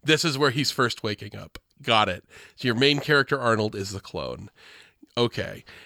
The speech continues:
Uh, I thought this movie was gonna have the big reveal where at the end,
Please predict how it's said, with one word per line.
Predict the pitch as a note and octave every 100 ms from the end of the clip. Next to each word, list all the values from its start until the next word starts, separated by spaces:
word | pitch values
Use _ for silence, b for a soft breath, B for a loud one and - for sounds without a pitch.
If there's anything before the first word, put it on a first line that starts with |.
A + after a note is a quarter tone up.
| B _ C3
Uh, | B2 A#2+ -
I | C3+ F#3+
thought | A3 E3+ D#3
this | E3 -
movie | D3 C#3+ C#3
was | C3 A#2
gonna | C3 C3+
have | B2 B2+ B2+
the | C3+
big | - C#3
reveal | E3+ C#3+ B2+ A2+
where | G#2+ G2+
at | A2 -
the | F3 C#3
end, | A2+ G#2+ G#2 A2 -